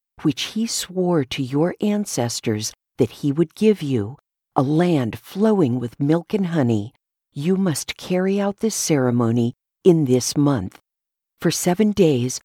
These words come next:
you must eat unleavened bread, and on the seventh day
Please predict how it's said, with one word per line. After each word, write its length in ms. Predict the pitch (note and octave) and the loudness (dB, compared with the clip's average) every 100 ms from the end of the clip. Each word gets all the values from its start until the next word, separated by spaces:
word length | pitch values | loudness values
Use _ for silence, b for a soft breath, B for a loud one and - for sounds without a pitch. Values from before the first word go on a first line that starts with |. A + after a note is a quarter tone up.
| _ - | _ -6
you 220 | D#3+ F3+ | -2 0
must 360 | E3 C3+ - - | 0 -4 -8 -8
eat 280 | F3+ F#3+ - - | -6 -6 -6 -2
unleavened 680 | E3 F3+ E3+ E3 F#3 F3+ - | 0 0 0 0 -2 -2 -4
bread, 420 | C#3+ A#2 G#2+ G#2+ _ _ - | -2 0 -2 -8 _ _ -2
and 120 | D#3+ | 0
on 200 | C3 D3 | 2 2
the 80 | C#3+ | 0
seventh 600 | - - A#3 A#3+ G#3 - | -2 -4 -2 0 -2 -2
day 360 | - A#2 A2 | -2 -2 -2